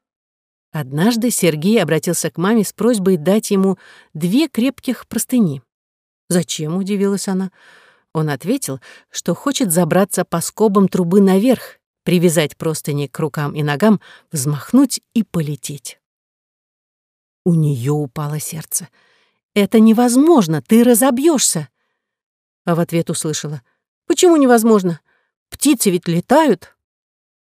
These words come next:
Ей стоило большого труда отговорить от безрассудного поступка своего десятилетнего сына, объяснив ему, что у птиц жесткие крылья,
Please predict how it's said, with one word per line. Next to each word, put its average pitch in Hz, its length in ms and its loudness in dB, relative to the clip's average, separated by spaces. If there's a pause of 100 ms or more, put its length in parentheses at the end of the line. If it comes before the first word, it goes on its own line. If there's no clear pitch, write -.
(960)
Ей 151 120 -6
стоило 160 360 -4
большого 151 400 -4
труда 160 400 -2
отговорить 147 600 -2 (300)
от 165 120 -2
безрассудного 160 840 0
поступка 196 600 -2
своего 160 420 0
десятилетнего 175 680 0
сына, 185 460 2 (320)
объяснив 220 600 2
ему, 147 320 -6
что - 240 -4
у 139 60 -6
птиц - 540 -6 (260)
жесткие 185 600 -2
крылья, 165 540 -4